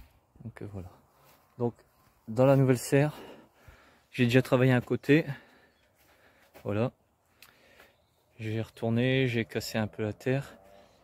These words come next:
Et là, je suis en train de faire un, ce qui, euh, j'ai vu ça sur notre chaîne, sur la chaîne de Philippe.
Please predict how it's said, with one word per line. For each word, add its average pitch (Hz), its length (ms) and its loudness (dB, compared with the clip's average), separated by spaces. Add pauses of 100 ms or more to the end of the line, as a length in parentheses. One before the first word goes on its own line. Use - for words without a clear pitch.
Et 135 80 2
là, 160 180 6
je - 80 -14
suis - 80 -6
en 147 60 2
train 156 200 -4
de 139 760 4 (1300)
faire 160 320 2
un, 117 380 2
ce - 100 -12
qui, - 160 -6
euh, 113 440 4
j'ai 123 140 6
vu 131 140 4
ça 139 200 2
sur 131 180 -2
notre 123 280 0
chaîne, 139 200 -4
sur - 140 -4
la 120 100 4
chaîne 123 240 -2
de 117 220 2
Philippe. 135 400 0